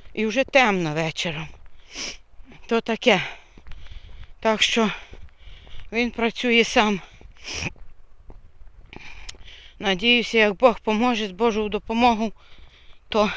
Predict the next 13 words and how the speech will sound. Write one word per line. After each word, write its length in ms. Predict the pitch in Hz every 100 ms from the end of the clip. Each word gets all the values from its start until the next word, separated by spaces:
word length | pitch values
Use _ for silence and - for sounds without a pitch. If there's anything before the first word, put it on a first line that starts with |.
| - - - - - - - -
сьогодні 420 | - 220 220 208
закінчить 560 | 208 208 220 202 208 -
оранку. 480 | 196 196 202 185 - - - - - - - -
Але 300 | - 202 196
це 160 | 202 202
таке, 380 | - - 214 170 -
все 160 | 240
в 80 | 220
Божих 400 | 185 202 208 -
руках. 460 | 202 190 170 - - - - - - - - - - - - _ - - - - - - - - - - - - - - - - - _ - - - - -
Нам 260 | 208 240 294
саме 300 | - 285 262
головне, 500 | 226 240 233 233 240